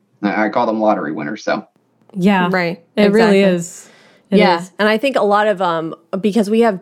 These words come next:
Speaker 3: tons of listeners who are just starting out in their writing career. So they're looking at publishing their first debut novel.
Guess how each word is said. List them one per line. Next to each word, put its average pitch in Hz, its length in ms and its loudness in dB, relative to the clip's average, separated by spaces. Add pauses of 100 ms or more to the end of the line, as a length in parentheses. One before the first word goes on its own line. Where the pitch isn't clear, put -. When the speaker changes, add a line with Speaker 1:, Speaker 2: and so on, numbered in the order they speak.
(120)
Speaker 3:
tons 240 340 -2
of 185 80 -4
listeners 190 520 -2
who 190 200 2
are 175 240 0
just 220 300 -2
starting 190 400 -2
out 160 100 -4
in - 60 -8
their 165 100 -4
writing 151 220 -2
career. 143 240 -6
So - 100 -6
they're 180 160 2
looking 175 380 0
at 165 180 -4
publishing 214 560 -2
their 170 160 0
first 185 460 -2
debut 170 400 2
novel. 160 560 -2